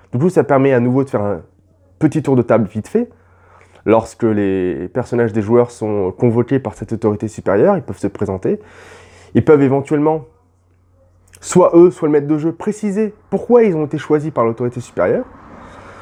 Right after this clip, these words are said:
Vous, vous êtes, euh, notre meilleur agent sur le terrain, vous, vous êtes un excellent informaticien, voilà, je vous ai fait app-, j'ai fait appel à vous parce que vous êtes les meilleurs.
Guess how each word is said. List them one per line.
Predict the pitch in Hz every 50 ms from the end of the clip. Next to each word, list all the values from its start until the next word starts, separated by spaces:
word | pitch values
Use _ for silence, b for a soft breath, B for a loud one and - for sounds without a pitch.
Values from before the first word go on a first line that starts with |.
| B B B B B B B -
Vous, | 127 143 170 175
vous | 156 131 117 131
êtes, | 139 135 - -
euh, | 127 120 117 113 110 110 110 110
notre | 113 117 - - 127 117
meilleur | 120 127 135 139 135 127
agent | 123 120 120 123 135
sur | 127 - 127
le | 104 -
terrain, | - 131 135 151 165 170 175 180 180 175 170
vous, | 143 131 147 151 143
vous | 131 117 131
êtes | 127 131 120
un | 107 113
excellent | 123 117 - - 139 131
informaticien, | 120 120 - 110 104 101 - 127 - - 156 156
voilà, | 160 147 135 123
je | 107 104
vous | 98 98 110
ai | 107
fait | - -
app-, | 113 107 104 - -
j'ai | 113 107 110
fait | - - 127
appel | 120 - - 113 110
à | 107
vous | 117 147 143
parce | - 113 -
que | - - 143
vous | 127 113 98 131
êtes | 139 139 - -
les | 117 113
meilleurs. | 120 117 107 92 -